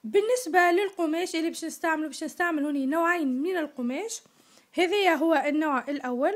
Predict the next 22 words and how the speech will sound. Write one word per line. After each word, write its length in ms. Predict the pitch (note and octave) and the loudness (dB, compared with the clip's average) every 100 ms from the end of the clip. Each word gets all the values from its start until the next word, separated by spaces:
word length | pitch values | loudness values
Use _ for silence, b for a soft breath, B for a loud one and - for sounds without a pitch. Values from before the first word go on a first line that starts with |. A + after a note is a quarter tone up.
| G#4 | 0
ممكن 200 | G#4 G#4 | -2 -4
تتحصلوا 540 | - - - F#4+ - D#4+ | -8 -6 -2 0 2 4
عليه 220 | D#4+ D#4+ | 4 2
من 200 | D#4+ E4+ | 2 0
حقيبة 460 | - D4 E4 B3 C#4+ | 0 0 0 0 -2
قديمة 460 | C#4+ C4 B3+ C#4+ | -2 -4 -2 0
أو 220 | G4 A4 | 0 0
تقوموا 320 | G4 - G4 F#4 | -2 -4 -4 0
بشرائه 680 | D4+ E4 D4+ C#4+ A#3+ C4 | 0 2 2 2 2 0
من 340 | B3+ B3+ D4+ C4+ B B B - | -2 0 -2 -4 B B B -6
محلات 560 | B3+ D#4+ D#4+ C#4+ C#4+ | -2 0 0 0 -4
بيع 340 | A3 C#4+ B3 C4 | -2 -2 -2 -4
القماش. 640 | B3+ B3+ A#3+ D#4+ A#4+ - B B B B D#4+ | -6 -4 -2 -4 -6 -10 B B B B 2
أيضًا 260 | A4+ A#4+ | 4 4
باش 120 | A4+ | 2
تحتاجوا 420 | - F4+ G4+ F#4 E4+ | -2 -2 0 2 2
إلى 200 | F4 E4+ | 2 2
قماش 480 | E4 D#4 D#4+ E4 | 2 0 0 -2
يكون 300 | D4+ D4+ D#4+ | -4 -4 -4
فيه 300 | D4 D#4 C#4+ | 0 0 0
الشعر 460 | C4+ - C#4+ C4 A3+ | -2 0 2 2 0
طويل. 500 | - D4 C4+ C4 | -4 -2 0 0